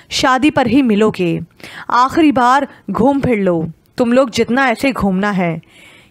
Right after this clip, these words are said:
"क्या हुआ बेटा हुरैन, तुम्हारी तबीयत तो ठीक है ना? ऐसे क्यों एक तरफ बैठी हो?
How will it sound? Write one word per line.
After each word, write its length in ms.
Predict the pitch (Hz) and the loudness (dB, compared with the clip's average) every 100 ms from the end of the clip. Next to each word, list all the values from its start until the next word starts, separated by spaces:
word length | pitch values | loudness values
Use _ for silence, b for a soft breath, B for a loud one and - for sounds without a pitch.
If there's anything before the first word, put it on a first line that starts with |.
| b - | b -2
"क्या 140 | 277 | 0
हुआ 260 | 330 320 294 | 2 2 2
बेटा 260 | 202 190 | 0 0
हुरैन, 480 | 214 208 190 226 320 311 B B _ | 0 0 0 0 -2 -4 B B _
तुम्हारी 360 | 311 269 277 349 | -2 0 2 0
तबीयत 400 | - 214 240 - | 0 0 0 0
तो 60 | 339 | -2
ठीक 340 | - 269 302 | 0 0 0
है 120 | 247 | 0
ना? 280 | 214 285 302 B B B - | 0 0 -4 B B B -2
ऐसे 280 | 311 - 403 | 0 2 2
क्यों 280 | 349 415 | 2 2
एक 220 | 381 349 339 | 2 0 0
तरफ 200 | 330 247 | 0 0
बैठी 360 | 214 196 269 | -2 0 0
हो? 320 | 226 190 165 | 0 0 -2